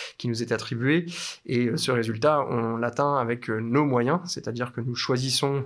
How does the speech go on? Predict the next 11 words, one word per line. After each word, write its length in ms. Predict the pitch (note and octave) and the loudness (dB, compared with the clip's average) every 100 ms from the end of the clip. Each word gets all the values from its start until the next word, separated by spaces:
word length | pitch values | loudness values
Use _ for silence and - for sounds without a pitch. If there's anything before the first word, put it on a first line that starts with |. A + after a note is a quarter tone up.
| B2 | -6
euh, 200 | A2 G#2 | -6 -6
nos 160 | A2 | -4
moyens, 480 | A2+ A2+ A#2 A#2 A2+ | -2 -2 -2 -2 -2
euh, 200 | - - - | -4 -8 -4
humains, 320 | C#3+ C3 G3 C#3 | 0 2 0 -2
nos, 240 | B2 A2+ | -6 -4
nos 160 | A#2+ B2 | -2 -2
ressources 400 | A#2+ - A#2 B2 | -2 -4 -6 -4
humaines, 380 | A2 A2+ D3 | -2 -2 0
nos 100 | C3 | 0
collaborateurs, 800 | B2+ A#2 A#2 A2+ A#2 B2 D3+ E3+ | 0 0 0 0 -2 -2 0 -2